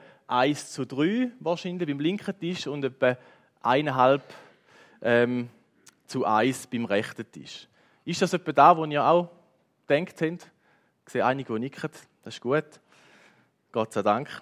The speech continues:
<laughs> Wenn wir jetzt aber einen Maßstab nehmen und nachmessen, dann ist das verblüffende Ergebnis, dass die beiden Tische genau gleich groß sind, dass die Seiten genau gleich lang sind.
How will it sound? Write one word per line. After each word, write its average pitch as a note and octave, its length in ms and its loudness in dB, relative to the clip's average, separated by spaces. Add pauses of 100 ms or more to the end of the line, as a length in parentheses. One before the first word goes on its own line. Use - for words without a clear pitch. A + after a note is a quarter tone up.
(800)
<laughs> - 680 -8
Wenn F#3+ 180 4
wir A3+ 80 4
jetzt A3 120 2
aber E3+ 140 4
einen D#3+ 80 -2
Maßstab E3+ 520 6
nehmen D#3 380 0
und C#3+ 160 -4
nachmessen, F3 640 2 (840)
dann F3+ 260 2 (680)
ist D3+ 160 -10
das - 20 -20
verblüffende D3 540 -4
Ergebnis, A#2 500 0
dass - 320 -8
die F3 320 2 (100)
beiden D3 400 0
Tische - 380 -10 (560)
genau C3 400 2
gleich C#3+ 300 -4 (140)
groß D3 360 -2
sind, E3+ 320 -8 (300)
dass C3 200 -6
die - 160 -8
Seiten F3 440 -4 (340)
genau C3 320 2
gleich C3+ 420 -6
lang G2 260 -6
sind. F2 380 -16